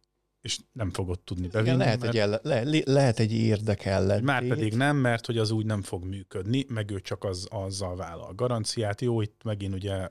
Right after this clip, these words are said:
Speaker 1: ö, nyilván azzal tud, amivel is, amit ismer. Nehéz, de hogy vo-, volt, ö, nem is olyan régen például ilyen, ahova az Istennek sem tudtad. Nyilvánvalóan egy bizonyos pont után nem fogsz erőszakoskodni.
Speaker 2: Ne, eleve nem erőszakoskodtam azzal a projekttel, de ott látszott, hogy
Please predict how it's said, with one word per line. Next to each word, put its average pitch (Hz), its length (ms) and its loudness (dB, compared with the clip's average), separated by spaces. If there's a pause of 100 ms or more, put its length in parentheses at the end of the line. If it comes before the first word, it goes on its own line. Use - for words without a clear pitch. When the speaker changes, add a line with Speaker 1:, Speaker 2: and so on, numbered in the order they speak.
(120)
Speaker 1:
ö, 95 380 -4 (440)
nyilván 101 280 -4
azzal 101 460 0
tud, 95 300 -8
amivel 92 360 -4
is, - 240 -8
amit 90 320 -8
ismer. 110 560 -2 (440)
Nehéz, 113 380 0
de 120 180 4
hogy 127 180 4
vo-, 113 260 2
volt, 104 420 0
ö, 98 520 0
nem 95 100 -4
is 90 160 -8
olyan 92 200 -4
régen 87 320 -8
például 92 400 -6
ilyen, 87 220 -8
ahova 90 340 -4
az 92 100 -2
Istennek 87 460 -8
sem 92 180 -8
tudtad. 90 480 -14 (140)
Nyilvánvalóan 117 440 2
egy 107 100 0
bizonyos 107 300 -2
pont 104 240 -4
után 101 200 -6
nem 101 120 -4
fogsz 101 220 -8
erőszakoskodni. 87 720 -4
Speaker 2:
Ne, 127 60 0
eleve 117 240 2
nem 98 140 0
erőszakoskodtam 101 760 -2
azzal 98 180 2
a 95 60 2
projekttel, 107 640 2
de 110 300 4
ott 113 160 2
látszott, 101 460 0
hogy 95 320 0